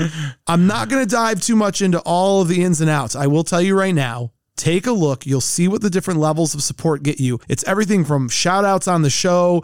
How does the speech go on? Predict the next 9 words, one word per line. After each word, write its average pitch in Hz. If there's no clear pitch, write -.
behind 165
the 175
scenes 180
video 170
and 160
audio, 165
ability 170
to 156
vote 151